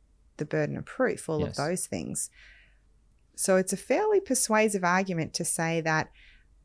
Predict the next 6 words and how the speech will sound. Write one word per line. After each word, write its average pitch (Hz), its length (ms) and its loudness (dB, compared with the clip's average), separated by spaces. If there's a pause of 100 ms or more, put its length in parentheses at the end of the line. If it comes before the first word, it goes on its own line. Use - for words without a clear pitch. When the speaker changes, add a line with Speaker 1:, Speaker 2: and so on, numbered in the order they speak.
(280)
Speaker 1:
an 165 120 2
important 196 520 0
principle 156 800 -2
like 160 580 0
double 156 240 -2
jeopardy 151 500 -2